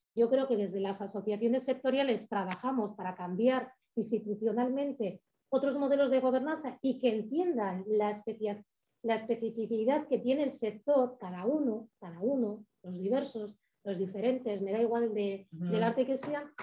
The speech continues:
Speaker 1: Y por otro lado, es, tiene que estar la lucha diaria en la que ya se mantienen todo el colectivo artístico, todos, trabajadores, artistas, todos. Entonces, tú dices que, lógicamente, eh, desde las asociaciones lo que tenemos que hacer es,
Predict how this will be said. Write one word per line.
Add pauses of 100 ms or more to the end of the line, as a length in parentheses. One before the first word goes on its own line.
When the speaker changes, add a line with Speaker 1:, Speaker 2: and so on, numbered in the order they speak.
Speaker 1:
Y
por
otro
lado,
es,
tiene
que
estar
la
lucha
diaria
en
la
que
ya
se
mantienen (300)
todo
el
colectivo
artístico, (120)
todos,
trabajadores, (280)
artistas,
todos.
Entonces,
tú
dices (280)
que,
lógicamente, (540)
eh,
desde
las
asociaciones
lo
que
tenemos
que
hacer
es,